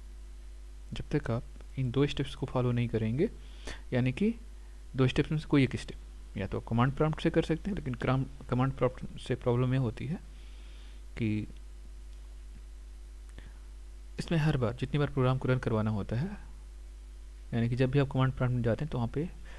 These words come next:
उस particular folder में जाके आपको पाथ सेट करना पड़ता है। अगर आपने system variable through, अ, सेट कर दिया तो आपको कोई problem नहीं होती। बस एक बार आप जाके system variable through set कर दीजिए, इसके बाद अपने program को run करते रहिए।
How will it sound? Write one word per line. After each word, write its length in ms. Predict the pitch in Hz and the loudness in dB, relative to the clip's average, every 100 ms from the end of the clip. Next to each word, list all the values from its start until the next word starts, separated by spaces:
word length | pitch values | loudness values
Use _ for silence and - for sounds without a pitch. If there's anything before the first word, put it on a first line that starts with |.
| - - | -12 -6
उस 60 | 135 | 2
particular 340 | 131 139 131 | 2 4 2
folder 340 | 123 123 120 131 | 2 2 4 6
में 60 | |
जाके 240 | 123 113 - | 4 4 -2
आपको 200 | - 156 | -4 -4
पाथ 140 | - | -4
सेट 200 | - - | -6 -10
करना 220 | - 104 | -6 -6
पड़ता 320 | - - 143 | -6 -8 -8
है। 100 | 135 - - - - - - - - - - - - - - | -10 -10 -12 -12 -12 -12 -12 -12 -12 -12 -12 -12 -12 -8 2
अगर 120 | 139 | 4
आपने 180 | 135 143 | 4 0
system 420 | - - 165 165 - - - - - - | 0 2 2 2 -4 -12 -14 -14 -8 0
variable 380 | 123 123 151 180 | 4 6 6 4
through, 360 | - 151 135 | 2 2 2
अ, 80 | 123 | -2
सेट 200 | - 123 | 0 0
कर 160 | - 110 | 0 0
दिया 220 | 143 220 - | -2 -6 -6
तो 200 | 180 180 - - | -4 -2 -4 -10
आपको 180 | - - | -8 -4
कोई 160 | - 151 | 0 2
problem 440 | - 117 127 170 | 2 0 0 -2
नहीं 120 | 120 | -2
होती। 260 | 101 - 156 | -2 -6 -4
बस 180 | 160 - | -2 2
एक 140 | 147 | 4
बार 140 | 135 123 | 6 4
आप 100 | 120 | 2
जाके 220 | 113 - | 0 -2
system 280 | - - 120 | -6 -2 2
variable 240 | 113 120 | 4 2
through 220 | - 131 | 0 -6
set 180 | - 120 | -6 -2
कर 100 | 135 | 0
दीजिए, 280 | 139 147 226 - - - - | 2 2 0 -4 -14 -14 -12
इसके 140 | - | -4
बाद 120 | 123 | -2
अपने 180 | 120 135 | -2 -4
program 320 | 135 117 117 | -4 0 0
को 160 | 117 160 | 0 -4
run 160 | 143 107 | -4 -6
करते 240 | - - | -6 -8
रहिए। 280 | - - | -10 -10